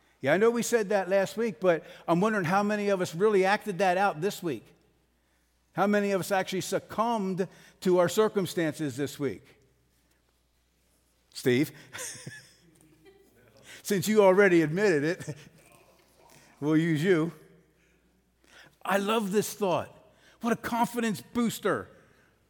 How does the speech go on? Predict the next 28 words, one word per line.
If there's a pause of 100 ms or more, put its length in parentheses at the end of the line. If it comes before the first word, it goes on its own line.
(1600)
We're
to
be
the
master
of, (140)
not
the
victim
of, (840)
our
circumstances. (320)
All
through
Scripture, (1300)
God's
people
are
admonished
to
be
strong, (260)
to
be
bold, (200)
to
be
confident,